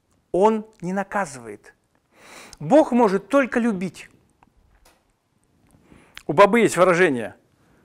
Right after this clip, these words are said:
"Бог — это любовь, любовь — это Бог". Все, дебаты закончились. Все. И если вам кто-то внушает:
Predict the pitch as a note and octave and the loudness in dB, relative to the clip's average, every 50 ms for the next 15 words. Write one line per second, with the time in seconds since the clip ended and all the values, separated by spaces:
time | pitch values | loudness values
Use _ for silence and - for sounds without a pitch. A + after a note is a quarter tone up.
0 | _ _ _ _ _ _ _ _ _ _ _ _ _ - C3 C3+ G#3+ G#3+ F3+ - | _ _ _ _ _ _ _ _ _ _ _ _ _ -6 2 6 6 6 6 6
1 | G3 - - E3+ E3+ E3+ D3+ G3 A#3 A#3+ A3+ - - _ _ _ _ _ _ _ | 4 4 4 4 4 2 0 0 -4 -6 -8 -10 -18 _ _ _ _ _ _ _
2 | _ _ _ _ _ - D#3 D#3 D#3+ G3 F#3+ F3+ E3 - F3+ D3+ D3 D3 B2 - | _ _ _ _ _ -8 -4 2 4 4 4 4 2 -2 -2 0 0 -2 -2 -4
3 | - - _ _ _ _ _ _ _ _ _ _ _ _ _ _ _ _ _ _ | -8 -20 _ _ _ _ _ _ _ _ _ _ _ _ _ _ _ _ _ _
4 | - - - - A#2+ G#2+ A#2+ A2 C#3 D3 - - D3 D#3 D#3 - - A#2+ A2+ - | -20 -20 -20 -20 -18 -14 -10 -6 -6 -6 -6 -8 -14 -14 -14 -16 -18 -20 -20 -20
5 | - - - - _ _ _ _ _ _ _ _ _ _ _ _ _ _ _ _ | -20 -20 -20 -20 _ _ _ _ _ _ _ _ _ _ _ _ _ _ _ _
6 | _ _ _ _ _ _ _ _ _ _ _ _ _ _ _ _ _ _ _ _ | _ _ _ _ _ _ _ _ _ _ _ _ _ _ _ _ _ _ _ _
7 | _ _ _ _ _ _ _ _ _ _ _ _ _ _ _ _ _ _ _ _ | _ _ _ _ _ _ _ _ _ _ _ _ _ _ _ _ _ _ _ _
8 | _ _ _ _ _ _ _ - - - - G3 - _ _ _ _ _ _ _ | _ _ _ _ _ _ _ -20 -14 -10 -10 -10 -10 _ _ _ _ _ _ _
9 | _ _ _ _ _ _ _ _ _ _ _ _ _ _ _ _ _ _ _ - | _ _ _ _ _ _ _ _ _ _ _ _ _ _ _ _ _ _ _ -20
10 | - - - _ - G3+ G3+ G#3+ C4 C#4 B3+ - A#3+ A#3 A3+ G3+ - - - _ | -20 -20 -14 _ -6 -4 -2 0 0 -2 -2 -2 -2 -2 -2 -2 -4 -8 -20 _
11 | _ _ _ _ _ _ _ _ _ _ _ _ _ _ _ _ _ _ _ _ | _ _ _ _ _ _ _ _ _ _ _ _ _ _ _ _ _ _ _ _
12 | _ _ _ _ _ _ _ _ - E3 E3+ A#3 B3+ A#3 - - B3 - - G#3+ | _ _ _ _ _ _ _ _ -2 4 6 6 6 6 4 0 0 2 2 2
13 | F#3+ G#3 A3+ F3 - B3 G#3+ D3 A#2 A2 - - - | 2 2 0 2 2 2 2 2 2 -2 -8 -16 -20